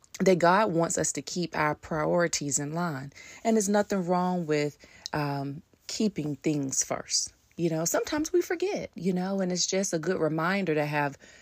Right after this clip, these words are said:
you know, the Word of God, to have God first, to have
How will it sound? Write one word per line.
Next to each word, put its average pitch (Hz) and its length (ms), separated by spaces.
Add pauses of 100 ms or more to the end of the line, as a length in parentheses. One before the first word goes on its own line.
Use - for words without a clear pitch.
(140)
you 170 120
know, 147 460 (200)
the 151 160
Word 151 320
of 151 120
God, 147 460
to - 100
have 147 280
God 143 340
first, 151 560
to 143 80
have 135 220